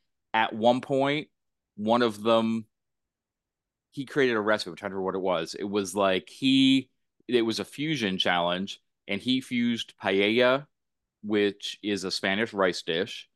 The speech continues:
and a banh mi sandwich, which is,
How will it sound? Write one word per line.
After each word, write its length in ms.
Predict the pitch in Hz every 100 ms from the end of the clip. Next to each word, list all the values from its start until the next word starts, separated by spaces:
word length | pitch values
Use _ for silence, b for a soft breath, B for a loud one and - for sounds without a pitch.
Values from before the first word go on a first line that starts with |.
| _ _ _ 104
and 640 | 104 101 95 92 92 92
a 80 | 98
banh 280 | 98 104 95
mi 120 | 101
sandwich, 680 | - 92 82 71 - - - _ _
which 300 | - 95 - -
is, 480 | 92 92 87 85